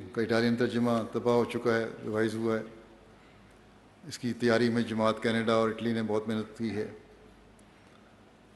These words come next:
انگریزی کتب حضرت مسیح علیہ السلام، چار تصانیف جو ہیں، اس کے ترجمے کروا کے شائع کرائی گئی ہیں۔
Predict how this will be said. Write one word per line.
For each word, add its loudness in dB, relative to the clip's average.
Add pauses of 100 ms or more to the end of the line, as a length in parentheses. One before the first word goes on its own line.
(1120)
انگریزی 0
کتب 2
حضرت 0
مسیح 0
علیہ 2
السلام، -2 (4000)
چار 4
تصانیف -4
جو -4
ہیں، -4
اس -18
کے -6
ترجمے -2
کروا 2
کے -4
شائع 0
کرائی 0
گئی -4
ہیں۔ -6